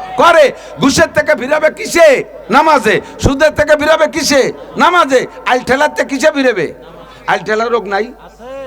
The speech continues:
আছে না? বেশিরভাগ আইল ঠেলা হলো বুড়োরা।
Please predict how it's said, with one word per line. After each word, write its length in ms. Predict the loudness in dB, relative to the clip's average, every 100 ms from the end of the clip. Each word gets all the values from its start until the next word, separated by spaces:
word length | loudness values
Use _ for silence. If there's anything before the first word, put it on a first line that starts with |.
| -10 -4
আছে 260 | -2 -2
না? 160 | -2 -4 -8 -20 -20 -20 -20 _ _ _ _ _ _ _ _ _
বেশিরভাগ 500 | -4 -4 -6 -2 -2
আইল 180 | -2 -6
ঠেলা 260 | -8 -8
হলো 140 | -8 -8
বুড়োরা। 500 | -8 -6 -6 -6